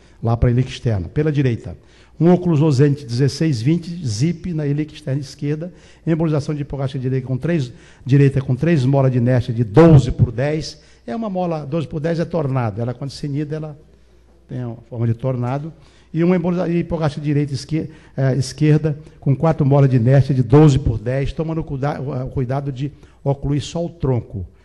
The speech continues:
pra evitar que a mola penetre nos ramos e dê uma isquemia maior. Bem, seis horas de procedimento. A gente fala rapidinho, mas é, dá, dá muito tempo.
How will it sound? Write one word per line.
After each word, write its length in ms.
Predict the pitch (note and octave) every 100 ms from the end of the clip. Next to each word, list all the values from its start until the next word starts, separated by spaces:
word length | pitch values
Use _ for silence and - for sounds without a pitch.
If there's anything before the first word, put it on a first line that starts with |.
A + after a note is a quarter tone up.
| _
pra 160 | - B2+
evitar 640 | A#2+ A#2 - A#2+ B2+ - - _ _
que 140 | - B2+
a 80 | A#2
mola 440 | A#2 B2 C3 B2+ - _ _ -
penetre 500 | C3 B2 C#3 D3 C#3
nos 200 | F3 G#2
ramos 500 | B2 C#3+ D#3 D#3 C3
e 60 |
dê 120 | B2 C#3
uma 140 | C#3+
isquemia 480 | - - A2+ A2+ A#2
maior. 320 | B2 A2 - - - _ _ _ _ _ _ _ _ _ _ _ _ _ _ _ -
Bem, 340 | E3 C3+ - - - _ - - _ _
seis 440 | - - G3+ A3 D#3+
horas 160 | E3
de 80 | D#3+
procedimento. 680 | C#3+ - D#3 C#3+ G2+ E2 A#2
A 40 |
gente 180 | C#3+ -
fala 220 | F#3 F#3
rapidinho, 400 | D3 F3+ D#3 E3
mas 140 | F#3+ F#3+
é, 100 | C#3
dá, 220 | F#2+ C#3
dá 160 | B2 - _ -
muito 180 | D3+
tempo. 140 | -